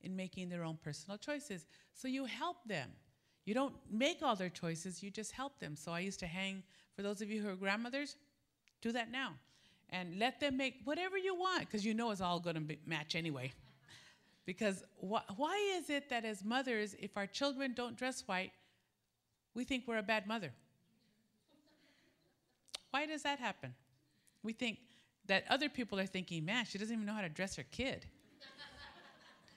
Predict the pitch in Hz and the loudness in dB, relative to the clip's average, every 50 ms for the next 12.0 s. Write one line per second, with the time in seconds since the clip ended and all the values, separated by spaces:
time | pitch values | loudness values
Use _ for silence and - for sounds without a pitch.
0 | - - - - - - - - - - - - _ 226 254 285 339 381 381 381 | -20 -20 -20 -20 -20 -20 -20 -20 -20 -20 -20 2 _ 6 8 10 10 8 8 8
1 | 349 311 247 - - 302 339 359 339 330 320 320 311 320 - - 320 285 294 294 | 8 6 4 2 2 2 2 4 6 8 8 8 8 6 6 6 8 8 8 6
2 | - 277 247 - 214 233 233 226 226 - - 208 190 170 160 165 160 - 269 294 | 4 2 0 2 2 4 4 4 4 0 0 0 2 4 4 2 2 2 2 4
3 | 285 285 285 285 - 294 269 254 262 262 247 226 233 277 302 302 - - 302 262 | 6 4 4 4 4 4 6 6 6 6 4 6 6 6 6 6 4 0 0 0
4 | 240 247 240 240 240 240 240 247 240 - - - - _ - 269 311 302 - 302 | 2 4 4 6 6 6 4 4 0 -2 -10 -20 -6 _ 6 8 8 8 6 4
5 | 294 277 269 254 269 233 262 269 254 262 226 208 233 226 220 220 220 226 226 226 | 4 6 6 4 2 4 4 4 4 4 4 4 6 6 8 8 8 6 4 0
6 | - - - - - 220 220 214 214 - 269 226 220 214 202 175 - - 247 311 | -6 -12 -14 -4 2 4 4 4 4 4 4 4 4 4 2 -2 0 4 6 8
7 | 320 302 294 285 294 285 269 226 233 220 220 - - - 226 208 208 208 208 220 | 8 8 8 8 8 8 8 8 6 4 4 2 0 0 0 2 4 4 4 4
8 | 208 - - - - _ _ _ _ _ _ _ _ _ _ _ _ _ _ _ | 2 -2 -8 -20 -20 _ _ _ _ _ _ _ _ _ _ _ _ _ _ _
9 | _ _ 262 269 311 320 330 320 311 - 330 359 370 370 359 359 349 277 - - | _ _ 2 4 6 6 6 6 6 8 8 8 8 8 6 4 4 4 2 -2
10 | - - 285 247 226 277 302 320 302 262 226 226 202 196 277 277 294 - - 254 | -2 0 0 2 4 6 6 6 6 4 4 2 0 0 0 -2 -2 -2 0 0
11 | 285 302 320 269 220 180 - - - 175 156 135 - - - - 123 - - - | 0 2 2 2 2 2 0 -2 -4 -4 -4 -4 -6 -8 -10 -10 -12 -14 -14 -16